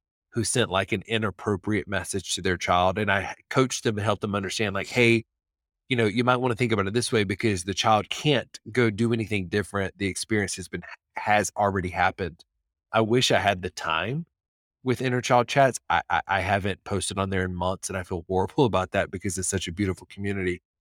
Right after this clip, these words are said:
but it's so time consuming, and I'm trying to figure out how to, uh, at least get three or four of those stories told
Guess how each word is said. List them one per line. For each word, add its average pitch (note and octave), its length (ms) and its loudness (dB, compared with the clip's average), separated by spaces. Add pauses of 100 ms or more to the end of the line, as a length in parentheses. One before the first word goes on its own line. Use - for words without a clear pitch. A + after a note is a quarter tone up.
(400)
but G2 100 2
it's F#2 140 -2
so F#2 300 2
time F#2+ 260 -2
consuming, F2+ 460 -8
and F2+ 100 -4
I'm F2+ 80 -6
trying F#2+ 220 -6
to E2 40 -8
figure F2 300 -4
out F2 200 2
how F#2+ 180 2
to, E2+ 260 0 (240)
uh, - 100 -12 (120)
at G#2+ 200 -6
least B2+ 280 -2
get F#2+ 180 2 (640)
three B2 180 6
or G2 80 4
four F#2 240 2
of E2+ 80 0
those E2+ 160 0
stories E2+ 380 -2
told E2+ 460 -2